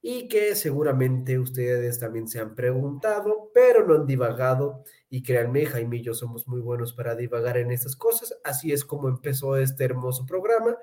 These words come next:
en el cómo poder decir que un mercado laboral es igual que un mercado de buscar pareja. Pero, pues, hoy vamos a decir el what if. Y entonces, Jaime, ¿le parece si empezamos con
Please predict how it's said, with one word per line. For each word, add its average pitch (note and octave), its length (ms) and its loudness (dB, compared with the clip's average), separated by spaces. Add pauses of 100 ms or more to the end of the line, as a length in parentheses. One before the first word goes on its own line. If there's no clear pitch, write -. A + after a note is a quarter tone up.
(380)
en E3 200 8
el D#3 160 2
cómo F#3+ 280 -2
poder D#3 340 6
decir E3+ 540 -4
que C#3+ 140 -4
un C#3 140 -2
mercado C3+ 420 0
laboral C3+ 480 0
es C#3+ 180 0
igual C3+ 420 -2 (300)
que F3+ 200 2
un D#3 360 6
mercado C3 560 0
de B2+ 100 -2
buscar A2+ 400 -10
pareja. E3 540 -6 (180)
Pero, C4+ 540 2
pues, G3 160 -16
hoy A#2 220 -6
vamos A2+ 340 -6
a - 20 -8
decir A#2 320 -4
el C3 120 0
what C3 220 2
if. - 220 -4 (600)
Y D#3 60 -2
entonces, F#3 680 -2 (140)
Jaime, G#3 460 -4
¿le F#3 140 0
parece G3 340 -2
si - 120 -8
empezamos F3+ 520 -6
con D3 420 -4